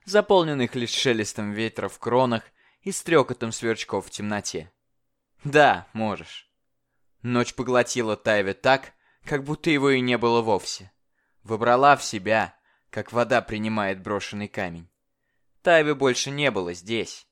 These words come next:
в этой реальности, в видимом мире, на поверхности вещей.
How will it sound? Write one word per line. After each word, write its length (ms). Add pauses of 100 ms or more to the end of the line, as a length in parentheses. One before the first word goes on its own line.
(120)
в 120
этой 260
реальности, 680 (460)
в 60
видимом 480
мире, 420 (460)
на 120
поверхности 540
вещей. 520